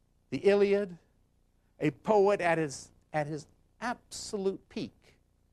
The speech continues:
writing of war and honor. And then, some years later, perhaps twenty-five years later, sitting down, older, wiser, knowing what life is,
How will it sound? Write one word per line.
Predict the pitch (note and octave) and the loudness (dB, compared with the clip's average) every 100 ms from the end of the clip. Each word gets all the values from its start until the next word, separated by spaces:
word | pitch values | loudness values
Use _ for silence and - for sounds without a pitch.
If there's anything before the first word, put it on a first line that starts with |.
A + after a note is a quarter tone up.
| _ _ _ _ - | _ _ _ _ 0
writing | C3 D3 C3+ B2 | 2 2 0 -8
of | A#2 G#2+ | -10 -12
war | A2 C3 A#2 G#2+ G#2+ - | -6 -4 -2 -4 -8 -16
and | G2+ G2 | -20 -18
honor. | G#2+ G2 G2 - - _ _ _ _ | -14 -14 -14 -20 -20 _ _ _ _
And | A#2+ B2+ | -12 -4
then, | D#3+ E3+ F3 _ _ _ _ _ | -2 -2 -8 _ _ _ _ _
some | - D3+ | 0 2
years | D#3+ D#3 D3+ | 2 0 0
later, | D3 D3 D3 D3 | 0 0 -4 -8
perhaps | G3+ A3+ - | -6 -6 -6
twenty-five | B3 A#3 A#3 G#3 D3 | -6 -4 0 0 0
years | A2+ G2+ G#2+ | -4 -6 -8
later, | G2 G2 E2 - _ _ _ _ _ | -12 -12 -18 -20 _ _ _ _ _
sitting | - E3+ E3+ | -6 -2 0
down, | D3+ C#3+ C3+ C3+ B2+ B2 _ _ _ _ _ _ | 0 0 0 -4 -10 -16 _ _ _ _ _ _
older, | C3+ C#3 C3+ B2+ C3 B2+ B2 _ | 0 2 2 0 -6 -6 -12 _
wiser, | A2 B2 A#2+ A#2 A2 A2+ A2+ _ _ _ _ _ _ _ _ _ _ | -2 -2 -2 -6 -12 -16 -18 _ _ _ _ _ _ _ _ _ _
knowing | G#2+ A#2+ A#2+ | -4 -2 -2
what | B2 A2 | -4 -2
life | A#2+ A#2 G#2+ | -2 -2 -4
is, | A#2 G2 F#2 - - | -8 -8 -10 -14 -14